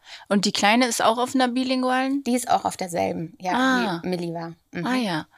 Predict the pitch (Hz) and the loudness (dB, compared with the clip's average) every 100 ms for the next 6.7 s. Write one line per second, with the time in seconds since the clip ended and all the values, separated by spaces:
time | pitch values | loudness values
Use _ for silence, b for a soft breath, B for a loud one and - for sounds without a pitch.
0 | b - 220 - 196 - 233 - 202 190 | b 0 2 2 -2 -2 -2 2 2 2
1 | - _ B B B - 381 330 294 294 | -2 _ B B B 4 4 6 4 4
2 | 311 302 269 285 302 269 277 302 302 311 | 2 4 6 8 6 6 6 6 4 6
3 | 294 277 277 277 269 - 262 - - 285 | 8 8 6 2 2 4 4 2 2 2
4 | 277 240 269 320 294 269 - 269 247 254 | 2 6 6 8 6 6 6 4 6 4
5 | 262 247 240 247 254 240 240 254 180 214 | 4 8 8 8 4 0 0 2 2 2
6 | - 185 202 202 165 226 233 | 4 4 2 2 0 2 4